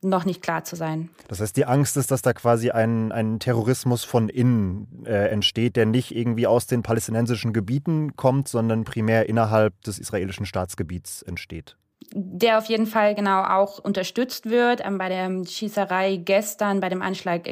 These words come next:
Speaker 1: gestern ist zum Beispiel die Frage, woher hat der Attentäter, obwohl er aus den palästinensischen Gebieten kommt und Palästinenser ist, woher hat er die Waffe? Und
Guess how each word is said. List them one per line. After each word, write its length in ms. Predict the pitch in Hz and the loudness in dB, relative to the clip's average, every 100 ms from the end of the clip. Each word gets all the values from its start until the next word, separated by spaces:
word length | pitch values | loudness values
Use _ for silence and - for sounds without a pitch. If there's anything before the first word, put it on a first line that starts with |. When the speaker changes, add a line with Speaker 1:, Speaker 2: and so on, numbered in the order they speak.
| - | -2
Speaker 1:
gestern 440 | 202 202 - 190 | -2 0 -4 -4
ist 120 | 185 | -4
zum 120 | - 185 | -4 -2
Beispiel 280 | 185 196 | -2 -4
die 80 | 185 | -6
Frage, 380 | - 185 180 180 | -4 -4 -2 -4
woher 300 | 180 185 175 | -4 -4 -4
hat 120 | 180 | -6
der 100 | 180 | -6
Attentäter, 480 | 180 190 190 190 185 | -6 -6 -6 -4 -4
obwohl 260 | 170 196 190 | -2 0 2
er 180 | 185 185 - - - - - | 0 -4 -18 -20 -20 -18 -6
aus 120 | - | -2
den 120 | 208 | 0
palästinensischen 640 | 202 202 202 202 202 208 196 | 0 0 0 0 0 0 0
Gebieten 320 | 190 226 220 | -2 -2 -2
kommt 240 | 214 196 | 0 -2
und 80 | 190 | -2
Palästinenser 600 | 196 190 190 185 196 196 | -2 -2 -2 -2 0 0
ist, 200 | - - | -2 -2
woher 280 | 196 196 185 | 2 2 2
hat 140 | 180 | -2
er 80 | 180 | -2
die 140 | 175 | 0
Waffe? 400 | 175 208 277 285 - _ _ _ _ - | -2 -2 -2 -4 -6 _ _ _ _ -2
Und 300 | 202 202 | 2 2